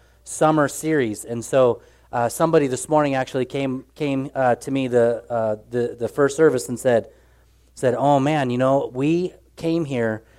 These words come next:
we were so, we loved Jonah chapter, uh, three so much. We came here because we can't wait to hear what you do with Jonah chapter four."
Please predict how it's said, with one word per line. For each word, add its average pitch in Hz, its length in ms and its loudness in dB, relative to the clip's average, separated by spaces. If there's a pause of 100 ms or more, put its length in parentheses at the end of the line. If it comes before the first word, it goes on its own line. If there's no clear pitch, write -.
(220)
we 147 140 2
were 143 140 6
so, - 200 -10
we 127 160 -2
loved 160 400 2 (160)
Jonah 147 380 2
chapter, 139 640 -2
uh, 117 280 0
three 143 420 -4
so 147 280 -4
much. 139 460 -2 (400)
We 131 160 -2
came 156 300 -2
here 123 420 0
because - 260 -6
we 135 60 -2
can't 135 220 -6
wait 135 140 -4
to 131 60 -8
hear 127 140 0
what 123 140 -2
you 117 80 -16
do 117 200 -2
with 107 160 -4
Jonah 113 300 -4
chapter 107 380 -8
four." 98 340 -4